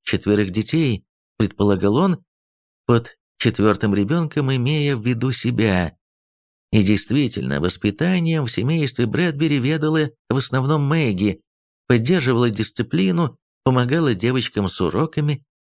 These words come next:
ходила на родительские собрания. Разумеется, Рэй тоже участвовал, всегда готов был сводить дочек в кино, поиграть с ними, порисовать, рассказать сказку на ночь.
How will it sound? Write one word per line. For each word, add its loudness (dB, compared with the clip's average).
ходила 2
на 0
родительские -2
собрания. -4
Разумеется, 2
Рэй 0
тоже -2
участвовал, 0
всегда -2
готов -2
был 0
сводить -2
дочек -2
в -16
кино, -2
поиграть -2
с -8
ними, -2
порисовать, 2
рассказать -2
сказку -2
на 2
ночь. -4